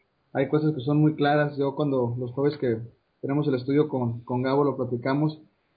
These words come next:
hay cosas que son muy claras y hay cosas que no darle, no hay que dar, buscarle mucho ni rebuscarle tanta información. Eh, son las cosas que Dios nos está diciendo directamente que quiere que hagamos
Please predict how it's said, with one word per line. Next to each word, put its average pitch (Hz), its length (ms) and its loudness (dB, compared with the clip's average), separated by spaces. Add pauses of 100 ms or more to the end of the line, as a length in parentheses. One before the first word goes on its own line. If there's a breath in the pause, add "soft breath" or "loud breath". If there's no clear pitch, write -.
(300)
hay 151 140 0
cosas 165 260 2
que 143 80 -6
son 160 180 2
muy 165 160 4
claras 165 440 2
y 160 40 4
hay 156 100 2
cosas 156 280 -2
que 143 80 -6
no 139 140 -2
darle, 147 400 2
no 139 100 -2
hay 147 100 -4
que 156 100 0
dar, 151 220 0
buscarle 147 420 -4
mucho 147 340 -4
ni 139 140 -8
rebuscarle 135 580 -6 (100)
tanta 147 280 -2
información. 139 680 -2 (100)
Eh, 123 380 -2
son 135 160 -10
las 143 120 -6
cosas 147 340 -4
que 127 100 0
Dios 131 200 2
nos 139 140 0
está 139 140 -4
diciendo 139 280 -2
directamente 135 580 -4
que 123 120 -6
quiere 139 280 -4
que 131 80 -4
hagamos 143 520 0